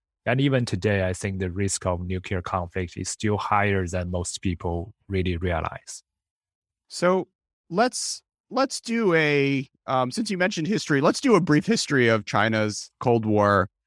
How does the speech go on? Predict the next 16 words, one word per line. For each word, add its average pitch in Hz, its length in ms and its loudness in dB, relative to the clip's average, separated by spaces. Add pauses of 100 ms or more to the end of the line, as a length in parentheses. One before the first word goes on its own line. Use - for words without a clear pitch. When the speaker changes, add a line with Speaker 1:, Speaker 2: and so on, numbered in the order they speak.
(420)
Speaker 2:
uh, 101 60 -2
uh, 98 1400 2
nuclear 117 280 2
development 104 500 2
and 95 80 0
nuclear 95 300 0
policy. 95 480 0
How 139 200 4
did 156 160 2
it, 139 180 0 (120)
um, 110 400 0 (320)
how 180 80 4
did 185 120 4
it 175 100 2
evolve, 131 480 4 (160)
um, 104 420 0